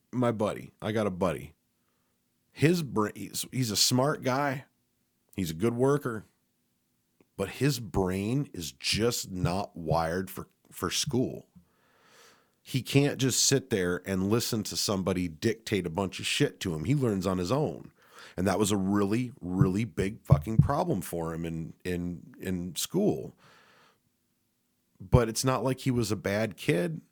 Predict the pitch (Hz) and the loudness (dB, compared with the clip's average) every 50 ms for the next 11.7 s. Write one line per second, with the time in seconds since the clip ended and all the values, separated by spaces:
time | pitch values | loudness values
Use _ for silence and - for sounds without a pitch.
0 | _ _ _ _ _ _ _ _ - - 98 95 - - 104 87 80 101 - - | _ _ _ _ _ _ _ _ -4 -2 -2 0 0 0 0 0 -2 -4 -4 -4
1 | 104 104 101 87 76 104 110 143 170 170 156 160 165 139 - _ _ _ _ _ | -6 -8 -6 -2 0 2 2 2 2 2 0 0 -2 -6 -8 _ _ _ _ _
2 | _ _ _ _ _ _ _ _ _ - - - 131 120 139 156 - - 113 98 | _ _ _ _ _ _ _ _ _ -10 -6 -4 -2 -2 0 -2 -2 -2 -2 0
3 | 101 104 107 110 117 131 113 98 110 104 92 101 101 95 - 107 92 87 90 95 | 2 4 4 2 2 -2 -4 -6 -6 -4 -2 -2 -2 -2 -4 -6 -6 -6 -6 -8
4 | 98 107 113 127 127 113 - - 98 95 92 90 87 - - - - - - - | -6 -4 -4 -4 -4 -6 -6 -8 -8 -8 -6 -8 -8 -10 -12 -18 -20 -20 -14 -8
5 | - 104 104 110 120 123 - - 120 117 113 107 110 113 127 147 151 139 123 98 | -4 -4 -2 0 -2 -2 -2 -2 -4 -2 0 0 0 0 2 0 0 0 -2 -4
6 | - 80 73 - - - - - - - - - _ _ _ _ _ _ _ _ | -6 -10 -12 -14 -18 -18 -14 -12 -10 -10 -10 -12 _ _ _ _ _ _ _ _
7 | _ _ _ _ - - - _ _ _ _ _ _ _ _ _ _ - - 92 | _ _ _ _ -20 -20 -20 _ _ _ _ _ _ _ _ _ _ -8 -6 -2
8 | 95 113 123 123 - - 139 - - - 147 156 143 123 104 95 104 98 87 85 | -2 -2 -2 -2 -4 -4 -6 -4 -4 -2 -2 0 0 -2 -2 -4 -4 -6 -6 -6
9 | 82 - - - _ _ _ _ _ _ _ - 101 95 92 92 98 98 104 107 | -8 -12 -18 -20 _ _ _ _ _ _ _ -14 -12 -10 -8 -6 -6 -6 -6 -8
10 | - - - - - 98 101 107 123 135 - 120 120 131 139 160 156 160 127 101 | -10 -14 -18 -10 -4 -2 0 0 0 -2 -2 0 2 2 4 4 4 4 4 2
11 | 90 87 92 85 82 82 - - 82 80 85 92 104 110 | 2 0 0 -2 -2 -4 -4 -4 -6 -4 -4 -6 -6 -8